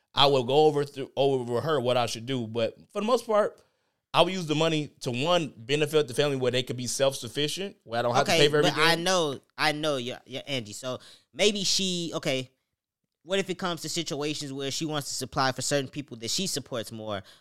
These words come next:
Speaker 2: over people that she doesn't like in your family? You know what I'm saying? People that she's not as close with. 'Cause that may happen. So she could advise you
Speaker 1: If
Speaker 2: to do
Speaker 1: anything, yeah, she's closer to more people than I am, but at the same time, the people that she's close to, I would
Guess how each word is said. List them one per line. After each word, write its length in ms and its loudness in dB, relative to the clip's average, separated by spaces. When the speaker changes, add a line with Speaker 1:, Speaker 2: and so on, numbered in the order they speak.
Speaker 2:
over 320 4
people 360 -8
that 220 -8
she 200 -8
doesn't 360 -2
like 240 -8
in 120 -20
your 100 -14
family? 380 -14
You 120 -10
know 60 0
what 100 2
I'm 60 0
saying? 200 -6
People 240 -6
that 100 0
she's 160 -6
not 180 0
as 80 -6
close 300 -6
with. 100 -16
'Cause 140 -8
that 180 4
may 140 0
happen. 320 0
So 200 -2
she 180 2
could 160 6
advise 500 4
you 120 -2
Speaker 1:
If 80 2
Speaker 2:
to 20 -2
do 60 4
Speaker 1:
anything, 500 2
yeah, 300 2
she's 300 -2
closer 340 4
to 80 2
more 220 0
people 220 -4
than 120 -2
I 200 0
am, 400 -2
but 160 0
at 60 -8
the 80 -6
same 260 -2
time, 260 -4
the 40 -8
people 200 -6
that 60 -8
she's 140 -10
close 300 -2
to, 180 -6
I 60 -4
would 200 -10